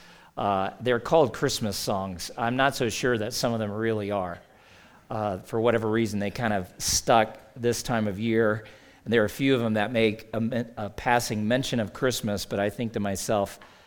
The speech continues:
other than that little note, like, what's Christmassy about this? And, and I think it's common to all of us. And I, here's a second question. Do you ever wonder, as I do frequently,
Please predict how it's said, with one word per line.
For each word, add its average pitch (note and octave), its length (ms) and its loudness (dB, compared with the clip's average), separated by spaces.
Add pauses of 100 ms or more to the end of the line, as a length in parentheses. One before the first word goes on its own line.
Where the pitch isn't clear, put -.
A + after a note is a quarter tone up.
(540)
other C#3 280 0
than A#2+ 260 0
that A#2+ 260 4
little A2+ 220 0
note, G#2 480 0
like, G2 260 -2
what's B2 380 -2
Christmassy A2 680 -4
about F#2 420 -2
this? F2 540 -8 (800)
And, C3+ 320 6 (960)
and C#3+ 240 6
I D3+ 220 8
think F#3+ 260 6
it's - 180 6
common E3 400 8
to C#3+ 220 6
all D#3+ 240 12
of A#2+ 80 8
us. G2 260 4
And C#3+ 220 6
I, D3+ 500 6
here's E3 280 6
a C#3+ 80 8
second G#3 360 8
question. C3+ 320 6
Do C3+ 80 0
you E3 80 8
ever F#3 240 10
wonder, C#3+ 460 8
as C#3+ 280 8
I D#3 340 10
do D#3+ 360 8
frequently, G2+ 760 0